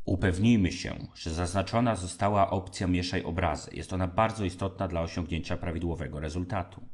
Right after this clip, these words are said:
Możemy ewentualnie skorzystać z funkcji usuwania winiet, jeśli wykonywaliśmy zdjęcie obiektywem szerokokątnym.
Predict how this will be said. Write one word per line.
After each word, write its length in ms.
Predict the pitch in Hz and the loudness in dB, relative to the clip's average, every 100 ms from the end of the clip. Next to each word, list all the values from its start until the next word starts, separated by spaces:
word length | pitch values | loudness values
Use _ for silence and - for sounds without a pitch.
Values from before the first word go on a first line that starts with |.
| - - | -16 -2
Możemy 360 | 113 113 233 98 | 2 4 4 4
ewentualnie 560 | 95 95 101 92 98 92 | 2 0 2 4 4 0
skorzystać 520 | - 80 87 92 - | -2 -4 -2 -4 -4
z 20 | |
funkcji 380 | - 85 - 85 | -2 -4 -2 -4
usuwania 440 | - 85 85 85 | -2 -2 0 0
winiet, 360 | 87 101 80 69 | 0 0 0 -2
jeśli 260 | 78 - | -6 -6
wykonywaliśmy 720 | 80 - 85 80 82 80 92 | -6 -4 -4 -2 -2 -4 -6
zdjęcie 360 | 80 85 76 82 | -4 -6 -6 -6
obiektywem 600 | 78 82 - 71 76 78 - - - | -6 -8 -8 -8 -6 -8 -10 -18 -8
szerokokątnym. 880 | - 78 76 85 98 80 - 53 | -2 -2 -2 -4 -2 -4 -6 -12